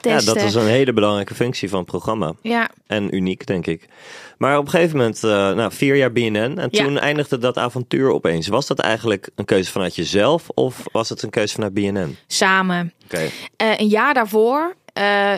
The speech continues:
Speaker 2: zou ik weggaan. Eh, t-, t-, ik merkte gewoon dat ik zo graag wilde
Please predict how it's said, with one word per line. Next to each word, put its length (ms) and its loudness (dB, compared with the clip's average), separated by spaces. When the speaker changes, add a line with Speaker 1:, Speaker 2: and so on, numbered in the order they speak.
Speaker 2:
zou 220 2
ik 80 -2
weggaan. 480 -2
Eh, 400 0
t-, 80 -20
t-, 40 -18
ik 180 -8
merkte 320 -2
gewoon 280 -2
dat 120 -4
ik 120 -8
zo 300 2
graag 240 0
wilde 580 2